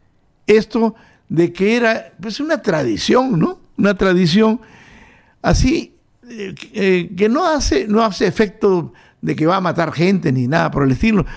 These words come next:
No son pistolas, no son balas, ni son metralladores, son bolas de nieve. Y en parte donde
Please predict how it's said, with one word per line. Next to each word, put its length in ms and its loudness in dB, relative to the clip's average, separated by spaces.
No 160 0
son 260 0
pistolas, 680 2
no 140 -2
son 280 2
balas, 540 2
ni 120 -2
son 160 2
metralladores, 760 2
son 440 0
bolas 400 2
de 380 2
nieve. 640 4
Y 520 2
en 160 2
parte 320 2
donde 520 2